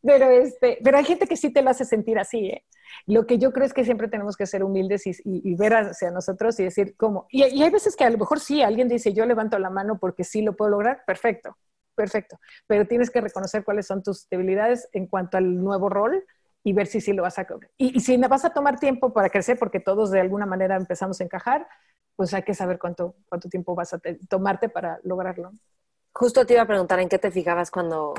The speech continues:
Speaker 2: cuando escogías a alguien para un puesto o para un equipo?
Speaker 1: Primero es ese perfil, el que, el que si
Speaker 2: Ujú.
Speaker 1: empata el rol y si además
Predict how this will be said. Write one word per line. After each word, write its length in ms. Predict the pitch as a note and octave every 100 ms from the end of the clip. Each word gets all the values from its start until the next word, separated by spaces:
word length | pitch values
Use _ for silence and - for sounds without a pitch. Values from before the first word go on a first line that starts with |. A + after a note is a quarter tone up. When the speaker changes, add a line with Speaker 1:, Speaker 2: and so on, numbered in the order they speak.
| -
Speaker 2:
cuando 260 | - F3 E3+
escogías 440 | D#3+ F3 D#3 F3+
a 40 | F3+
alguien 220 | E3+ F3
para 260 | D#3+ D#3 D#3+
un 140 | E3
puesto 400 | F3+ E3+ - E3
o 80 | D#3
para 180 | D3+ D3+
un 140 | D#3
equipo? 440 | D3+ E3 - C#3+ _ _ - - -
Speaker 1:
Primero 320 | A3 A#3 A#3
es 100 | B3+
ese 200 | A#3 A3
perfil, 360 | G3 - E3+ F3+ -
el 140 | F#3
que, 120 | G3+
el 320 | F#3 - G3+
que 100 | G#3
si 140 | F3+ G3
Speaker 2:
Ujú. 80 | G3
Speaker 1:
empata 400 | - A3 - A#3
el 100 | A3
rol 340 | G3+ A#3+ G4+ _ _ _ _ _
y 120 | B3+
si 240 | F3+ - A#3
además 720 | G#3+ A3 A3 C4+ A#4+ -